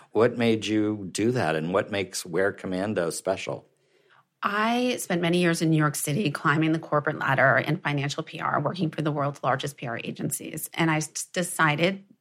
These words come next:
Speaker 2: to start a new chapter in my life. But it wasn't, I wasn't sure it was going to be this crazy world called Commando. But I knew that I was very passionate about clothing and I loved fashion.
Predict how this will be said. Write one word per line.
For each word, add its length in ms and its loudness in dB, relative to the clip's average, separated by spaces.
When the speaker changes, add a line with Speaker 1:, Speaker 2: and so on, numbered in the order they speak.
Speaker 2:
to 460 0
start 260 -4
a 40 -4
new 120 0
chapter 320 -4
in 60 0
my 140 0
life. 340 -4
But 100 4
it 100 2
wasn't, 680 0
I 80 -6
wasn't 260 0
sure 360 2
it 60 2
was 140 0
going 220 2
to 80 -12
be 300 2
this 180 -2
crazy 400 2
world 300 4
called 180 -2
Commando. 640 -2
But 140 2
I 140 4
knew 500 4
that 100 2
I 40 2
was 100 0
very 180 2
passionate 440 2
about 220 4
clothing 400 0
and 100 -2
I 40 0
loved 240 4
fashion. 680 -4